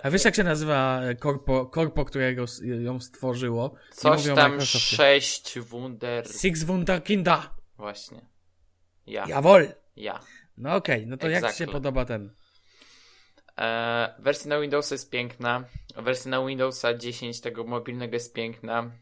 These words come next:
Speaker 2: Wersja na Androida wygląda jak gówno, ale nie wygląda na aż takie gówno, jak wyglądało rok temu. E, no i nie wiem, korzystam się z niego na razie całkiem okej. Ja przeniosłem się z niego głównie dlatego, że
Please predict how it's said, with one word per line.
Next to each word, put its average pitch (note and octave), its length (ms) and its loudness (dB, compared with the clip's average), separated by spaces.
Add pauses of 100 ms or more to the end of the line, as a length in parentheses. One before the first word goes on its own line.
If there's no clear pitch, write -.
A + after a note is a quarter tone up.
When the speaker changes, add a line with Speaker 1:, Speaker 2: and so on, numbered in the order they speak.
Speaker 2:
Wersja A#2+ 440 -8
na A#2 440 0
Androida A#2 420 -6
wygląda G#2+ 240 -8
jak G#2+ 120 -12
gówno, A2+ 520 -6 (240)
ale C3 280 0
nie C3+ 180 -6
wygląda C#3 520 -4
na B2 260 -4
aż - 160 -2
takie C3 260 -4
gówno, B2+ 320 -4
jak C3+ 180 4
wyglądało A#2+ 760 0
rok G#2+ 260 -2
temu. F#2 360 -6 (640)
E, A2 640 2 (260)
no A#2+ 240 -12
i C4 80 -6 (840)
nie B4 140 -2
wiem, D#3+ 120 -2
korzystam F3 400 -4
się F#3 120 -8
z E3+ 40 -8
niego D3 520 2 (180)
na C3 160 2
razie C3+ 220 2
całkiem - 360 2
okej. G#2 540 2
Ja A#2 220 8
przeniosłem C#3 380 -4
się - 140 -10
z B2 80 -8
niego B2 200 -8
głównie A#2+ 340 -8
dlatego, B2 340 -4
że A#2+ 500 0